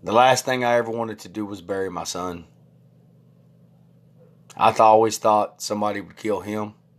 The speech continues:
because of his interaction with drugs and the people he dealt with and the things that he did wrong. I didn't think it would be this way. And this right here, what I'm about to say, is very hard to swallow as a parent.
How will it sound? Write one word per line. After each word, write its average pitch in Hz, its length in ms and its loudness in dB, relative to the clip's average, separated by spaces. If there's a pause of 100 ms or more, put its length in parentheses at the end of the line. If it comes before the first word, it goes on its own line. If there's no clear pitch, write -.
(1500)
because 98 320 -2
of 95 140 -8
his 95 160 -6
interaction 95 580 -4
with 87 140 -8
drugs 90 440 -4
and 87 140 -8
the 85 60 -10
people 85 320 -10
he 87 100 -10
dealt 87 260 -6
with 85 280 -12
and 85 100 -12
the 82 80 -18
things 95 240 -4
that 85 80 -10
he 92 120 -10
did 87 200 -12
wrong. 87 380 -4 (1400)
I 107 100 2
didn't 113 200 2
think 110 180 -4
it 101 40 -10
would 95 180 -14
be 90 80 -14
this 85 320 -16
way. 76 220 -16 (1700)
And 104 180 -2
this 113 160 2
right 120 240 6
here, 120 160 0
what 117 140 2
I'm 110 140 -2
about 107 260 -2
to 131 80 -18
say, 117 400 -6 (920)
is 95 140 -14
very 107 360 4
hard 95 280 0
to 82 40 -12
swallow 80 440 -6
as 80 120 -12
a 78 60 -18
parent. 76 400 -16